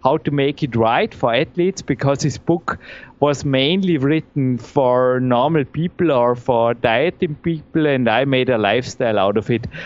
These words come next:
I am really doing well on this adaptation of the warrior diet,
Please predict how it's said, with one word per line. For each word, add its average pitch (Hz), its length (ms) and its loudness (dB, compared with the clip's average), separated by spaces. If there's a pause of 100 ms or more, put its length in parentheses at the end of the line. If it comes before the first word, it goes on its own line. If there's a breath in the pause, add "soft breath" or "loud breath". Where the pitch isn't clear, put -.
(280 loud breath)
I 120 180 2
am 139 180 0
really 160 320 2
doing 147 320 2
well 127 260 2
on 147 160 2
this 135 440 -2
adaptation 143 1040 -2
of 127 220 0
the 127 100 2
warrior 139 400 2
diet, 131 400 0